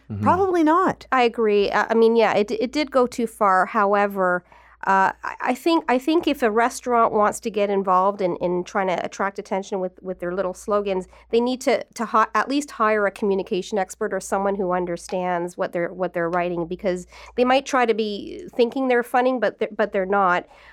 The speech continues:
Speaker 3: Uh, grab her by the taco, um, <laughs> at, at, at this particular moment in time when, you know, there's so much, uh,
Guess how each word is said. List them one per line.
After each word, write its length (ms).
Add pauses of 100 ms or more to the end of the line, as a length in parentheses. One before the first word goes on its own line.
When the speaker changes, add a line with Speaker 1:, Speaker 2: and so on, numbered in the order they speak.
(120)
Speaker 3:
Uh, 140
grab 360
her 100
by 160
the 100
taco, 680 (360)
um, 320 (100)
<laughs> 80
at, 180 (120)
at, 200 (120)
at 160
this 180
particular 500
moment 440
in 100
time 380
when, 360
you 140
know, 140
there's 200
so 200
much, 360
uh, 460